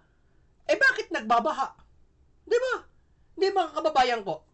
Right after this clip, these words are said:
wag tayo mag-, ano dito, wag tayo magbulahan dito.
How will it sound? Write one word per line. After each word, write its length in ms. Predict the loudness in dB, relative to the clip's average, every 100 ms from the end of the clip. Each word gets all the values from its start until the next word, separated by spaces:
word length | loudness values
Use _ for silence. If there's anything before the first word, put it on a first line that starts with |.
| _ _ -8
wag 160 | -4 2
tayo 240 | 2 2
mag-, 220 | 0 -2
ano 160 | -4 -4
dito, 160 | -4 -4
wag 160 | -2
tayo 160 | -2 -2
magbulahan 560 | -4 -4 0 2 2
dito. 320 | -4 -8 -10